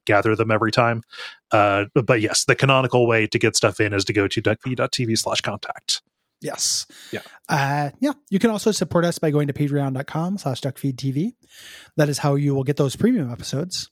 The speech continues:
Speaker 1: Mm-hmm.
Speaker 2: uh, which you mentioned, like that Half-Life Alyx episode, or our very fun,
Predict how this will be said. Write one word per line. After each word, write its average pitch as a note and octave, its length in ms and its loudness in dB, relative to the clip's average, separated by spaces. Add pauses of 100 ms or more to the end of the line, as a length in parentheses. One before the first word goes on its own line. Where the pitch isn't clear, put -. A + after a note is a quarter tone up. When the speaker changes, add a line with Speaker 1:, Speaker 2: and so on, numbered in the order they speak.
(140)
Speaker 1:
Mm-hmm. C3 220 2 (260)
Speaker 2:
uh, A#2+ 140 -2
which A#2+ 100 -8
you B2+ 60 -6
mentioned, B2 320 -4
like B2+ 140 -4
that A#2 140 -6
Half-Life C3 400 -6
Alyx C3 360 -4
episode, G#3+ 380 -4 (480)
or D3 180 4
our C#3 80 -2
very C3+ 300 0
fun, C3 420 -2